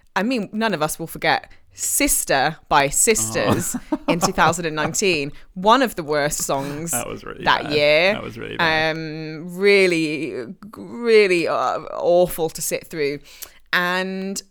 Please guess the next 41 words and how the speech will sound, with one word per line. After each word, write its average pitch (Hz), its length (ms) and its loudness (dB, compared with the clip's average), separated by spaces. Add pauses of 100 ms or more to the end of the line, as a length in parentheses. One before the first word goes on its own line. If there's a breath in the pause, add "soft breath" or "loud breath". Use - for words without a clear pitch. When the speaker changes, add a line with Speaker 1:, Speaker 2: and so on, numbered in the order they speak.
(220)
Speaker 1:
then 196 120 2
they 208 80 0
put - 200 -4
forward 233 300 -2
Ben 240 280 2
Dolich - 300 0
last 208 180 -2
year. 254 140 -2
And 208 80 4
actually, 226 240 -2
to - 80 -6
start - 180 -2
off - 140 -6
with, - 80 -2
I 208 40 6
wasn't 240 220 -2
so 170 80 -6
keen 269 240 -4
on 254 100 -2
it. 254 180 -2 (260 loud breath)
Listened 214 320 -2
back - 160 2
to 220 120 -6
it - 60 -2
a - 40 -6
few 220 120 -8
more 202 140 -4
times 190 560 -2
and 247 260 -2
we 302 80 0
went 320 220 2
back - 160 0
to 220 140 -6
it 120 40 0
again 185 220 -2
recently. 170 520 -2 (360 loud breath)
Violent 311 420 4
Thing 349 240 -2
was 220 120 -2
a 180 40 0
bop, 170 460 0